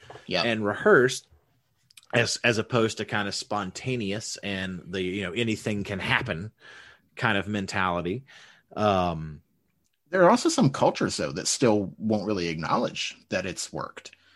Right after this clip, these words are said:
Speaker 2: Yeah.
Speaker 1: Um, like, really, in Japan, I mean, they know, and they know that the audience knows, but they're still not going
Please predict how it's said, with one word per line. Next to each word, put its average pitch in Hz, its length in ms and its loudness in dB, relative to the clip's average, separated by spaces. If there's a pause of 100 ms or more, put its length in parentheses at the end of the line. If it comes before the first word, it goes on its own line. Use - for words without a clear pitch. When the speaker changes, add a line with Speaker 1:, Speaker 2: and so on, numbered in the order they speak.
(200)
Speaker 2:
Yeah. 262 220 0 (220)
Speaker 1:
Um, 87 240 -4
like, 107 180 2 (720)
really, 147 480 8
in 139 100 10
Japan, 135 720 4 (400)
I - 20 -2
mean, 120 240 4
they 120 160 8
know, 113 540 8
and 117 120 6
they 113 120 6
know 101 400 4
that 113 180 2
the 110 80 6
audience 113 420 2
knows, 135 280 2
but 135 160 -2
they're 127 100 4
still 147 360 8
not 107 260 6
going 95 400 0